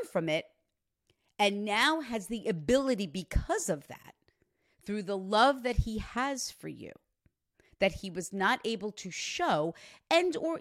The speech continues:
even maybe give to you in the end of his life, but able to now,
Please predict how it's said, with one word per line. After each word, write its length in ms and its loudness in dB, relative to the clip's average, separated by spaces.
even 340 0
maybe 280 2
give 520 -2
to 180 0
you 400 -2
in 120 -2
the 240 -4
end 240 0
of 120 -2
his 240 -6
life, 340 -8
but 240 2
able 400 0
to 300 -4
now, 500 -8